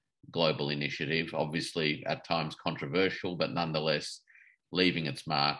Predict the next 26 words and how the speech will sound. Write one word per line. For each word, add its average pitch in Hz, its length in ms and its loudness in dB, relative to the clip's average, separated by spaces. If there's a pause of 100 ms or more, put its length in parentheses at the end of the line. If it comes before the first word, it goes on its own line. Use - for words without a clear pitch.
right 78 240 4
across 76 300 -6
the 73 100 -8
world. 76 340 2
And 76 280 -4 (140)
I'd 69 140 -2
just - 180 -2
like 90 160 4
to 76 80 -4
thank 87 320 0
you 80 120 -2
for - 140 -6
your 80 460 4
insights 90 580 0
tonight, 73 360 0
particularly 78 800 0 (520)
in 82 120 -2
terms 80 400 0
of 73 160 -2 (640)
what's 82 240 0
happening 85 400 0
on 78 140 -2
the 78 140 2
African 85 440 0
continent. 71 580 -4 (540)
And 78 560 2